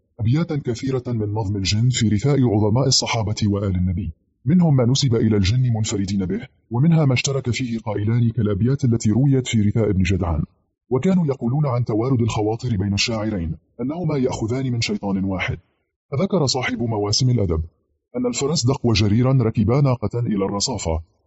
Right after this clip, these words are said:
لاستمناح هشام بن عبد الملك، فنزل جرير في بعض الطريق، فتلفتت نحوه الناقة فأنشد الفرزدق: على ما تلفتين وأنت تحتي، وخير الناس كلهم أمامي،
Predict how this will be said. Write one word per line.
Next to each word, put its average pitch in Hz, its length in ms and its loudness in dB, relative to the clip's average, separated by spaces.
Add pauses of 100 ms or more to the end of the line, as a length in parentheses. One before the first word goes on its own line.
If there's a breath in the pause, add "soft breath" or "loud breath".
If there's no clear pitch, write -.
(140)
لاستمناح 123 520 0
هشام 123 420 2
بن 101 140 -2
عبد 95 220 -2
الملك، 98 300 -4 (400)
فنزل 151 380 -2
جرير 123 400 0
في 120 160 -4
بعض 104 180 -2
الطريق، 85 400 -4 (1300)
فتلفتت 151 520 -4
نحوه 123 360 -4
الناقة 113 400 -2
فأنشد 113 460 0
الفرزدق: 120 560 -4 (400)
على 160 280 0
ما 160 120 -2
تلفتين 123 600 0
وأنت 110 440 2
تحتي، 78 500 -2 (540)
وخير 120 400 2
الناس 120 380 0
كلهم 101 560 -4
أمامي، 90 380 0